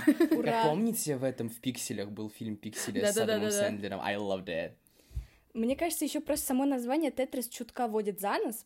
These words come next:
Speaker 3: Да.
Speaker 2: потому что кажется, что щас будет про «Тетрис», а в итоге это сделка. Ну, то есть, это, и опять же, как Артем сказал, правильно, сама история очень интересна, но мне кажется, они даже эту историю, они не смогли за ней угнаться.
Speaker 3: Вот да.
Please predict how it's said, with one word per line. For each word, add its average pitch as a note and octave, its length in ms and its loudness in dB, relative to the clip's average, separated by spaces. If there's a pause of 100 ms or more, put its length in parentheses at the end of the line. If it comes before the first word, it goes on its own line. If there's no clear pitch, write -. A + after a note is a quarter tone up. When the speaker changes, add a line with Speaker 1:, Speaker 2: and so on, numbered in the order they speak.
Speaker 3:
Да. - 80 -12
Speaker 2:
потому A#3 240 0
что A3+ 600 2 (100)
кажется, D4+ 500 2
что A3 180 -8
щас A3 260 -2
будет G3 360 -4
про F#3 160 -6
«Тетрис», C#4 600 -2 (720)
а - 80 0
в A#3 100 0
итоге B3+ 320 2
это C#4 160 0
сделка. G#3+ 640 0
Ну, A#3+ 140 2
то D4 120 4
есть, D4+ 220 -2
это, - 300 -4
и - 80 -10
опять A#3 380 0
же, F#3+ 80 -4
как G#3+ 260 -6
Артем A#3 240 -6
сказал, D4+ 280 -4
правильно, C4+ 360 0 (200)
сама C#4+ 280 0
история F4 300 -2
очень D4 220 -2
интересна, C4+ 440 0
но A3+ 60 -2
мне B3+ 140 0
кажется, C#4 320 -4
они C4 160 2
даже B3 360 0 (180)
эту D4 340 2
историю, D4+ 500 2
они C4 160 4
не C#4 120 2
смогли C4+ 340 0
за C4 120 0
ней A#3+ 140 2
угнаться. G#3 600 -4
Speaker 3:
Вот C#3 180 -2
да. G2+ 320 -6